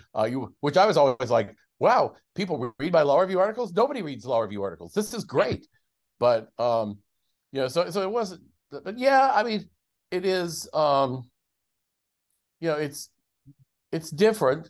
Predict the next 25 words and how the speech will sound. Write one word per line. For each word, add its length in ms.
Um, 600
it's 200
fortunate 640
that 120
I 60
live 180
in 120
Knoxville 500
because, 380
in 200
fact, 400
you 80
know, 300
it's, 220
it's 180
a 80
very 200
low-key 500
place. 460
It's 160
not 160
a 40
very 160
political 560
place. 500